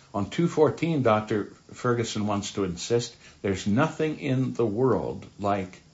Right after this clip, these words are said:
this particular unity. It is, properly speaking, uh, unique, su-, sui generis,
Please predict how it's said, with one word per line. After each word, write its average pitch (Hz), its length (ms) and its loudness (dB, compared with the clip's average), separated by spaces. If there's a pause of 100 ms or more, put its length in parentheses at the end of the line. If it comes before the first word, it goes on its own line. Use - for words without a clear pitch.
this 92 340 -6
particular 87 680 -10
unity. 78 560 -12 (920)
It 95 140 -6
is, 98 140 0
properly 120 560 2
speaking, 95 640 -4 (220)
uh, 98 140 -8 (160)
unique, 110 560 -2
su-, - 340 -6
sui 107 360 -4
generis, 92 800 -6